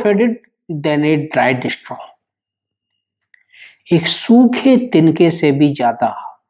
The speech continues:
हल्का क्या है? मुरझाया हुआ, फेडेड माने मुरझाया हुआ। A sorrow stricken heart।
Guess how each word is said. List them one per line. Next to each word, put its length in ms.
हल्का 640
क्या 180
है? 260
मुरझाया 460
हुआ, 200
फेडेड 380
माने 200
मुरझाया 460
हुआ। 340
A 20
sorrow 480
stricken 480
heart। 520